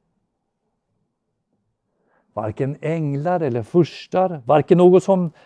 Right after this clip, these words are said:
nu är eller något som skall komma, varken makter, höjd eller djup eller något annat skapat skall kunna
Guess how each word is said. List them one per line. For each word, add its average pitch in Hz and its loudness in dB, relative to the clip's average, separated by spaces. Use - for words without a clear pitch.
nu 185 6
är 180 0
eller 165 -6
något 165 -8
som 160 -14
skall 147 -8
komma, 170 -2
varken 143 0
makter, 175 -2
höjd 170 6
eller 160 4
djup 165 2
eller 151 0
något 208 0
annat 180 -4
skapat 175 0
skall 196 -2
kunna 170 0